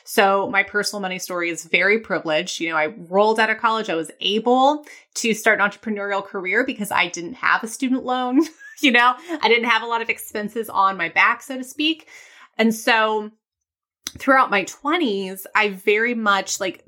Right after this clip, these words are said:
the very first thing I did before I started my own business is I said, "Okay, how much money do I need?" Not how much money do I want, but how much money do I need a month to cover my rent, my groceries, my gas?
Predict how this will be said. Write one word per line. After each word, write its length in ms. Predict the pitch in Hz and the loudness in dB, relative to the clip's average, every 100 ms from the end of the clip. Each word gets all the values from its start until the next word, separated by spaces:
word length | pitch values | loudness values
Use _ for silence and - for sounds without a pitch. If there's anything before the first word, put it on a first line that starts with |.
| - | -4
the 80 | 214 | -4
very 360 | - 220 247 | 2 2 2
first 200 | 262 247 | -2 -4
thing 100 | 233 214 | -6 -6
I 100 | 190 | -4
did 220 | 170 170 | -4 -6
before 240 | 170 170 | -8 -8
I 40 | 156 | -8
started 640 | - 175 165 165 160 170 175 _ _ _ _ _ _ _ _ - | -6 -6 -4 -6 -6 -8 -12 _ _ _ _ _ _ _ _ 0
my 180 | 214 | 2
own 120 | 202 180 | 2 2
business 420 | 320 339 262 247 | 0 4 2 2
is 100 | 214 | -2
I 80 | 208 | -2
said, 160 | 208 220 | -2 -6
"Okay, 200 | 226 220 | -4 -6
how 180 | - 262 | -4 -4
much 220 | 285 - | -4 -6
money 200 | 240 220 | -6 -4
do 180 | 196 196 | -4 -4
I 100 | 185 | -6
need?" 540 | 175 185 180 160 - - _ _ _ _ _ _ - - | -10 -12 -10 -10 -12 -20 _ _ _ _ _ _ -20 -2
Not 240 | 202 233 240 | 2 2 2
how 80 | 285 | 0
much 160 | 285 | 0
money 140 | 269 240 | -2 -2
do 120 | 220 | 0
I 80 | 202 | -2
want, 260 | 190 196 | -2 -6
but 60 | 202 | -6
how 60 | 226 | -8
much 100 | 240 | -4
money 140 | 220 | -4
do 80 | 190 | -4
I 80 | 180 | -6
need 320 | 185 208 214 | -10 -8 -6
a 60 | 202 | -4
month 240 | 160 151 | -4 -6
to 80 | 147 | -12
cover 240 | - 180 160 | -12 -10 -6
my 140 | 156 | -6
rent, 420 | 165 233 226 - | -2 0 0 -2
my 100 | 180 | -12
groceries, 480 | 175 202 196 214 202 | -4 -4 -2 -4 -4
my 140 | 170 | -8
gas? 500 | 170 170 165 - - | 0 2 2 -2 -12